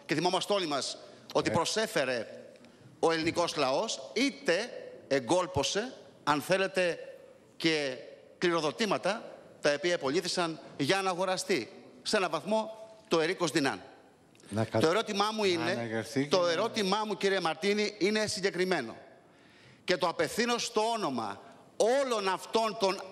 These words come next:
Speaker 1: άνεργων και των ανασφάλιστων Ελλήνων πολιτών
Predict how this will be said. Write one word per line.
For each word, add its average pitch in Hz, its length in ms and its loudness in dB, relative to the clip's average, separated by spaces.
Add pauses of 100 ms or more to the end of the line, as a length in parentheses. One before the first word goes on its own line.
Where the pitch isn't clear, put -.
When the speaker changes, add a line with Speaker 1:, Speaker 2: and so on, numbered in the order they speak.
(160)
Speaker 1:
άνεργων 160 640 0 (200)
και 208 140 0
των 208 120 0
ανασφάλιστων 202 880 0
Ελλήνων 214 500 0
πολιτών 240 540 0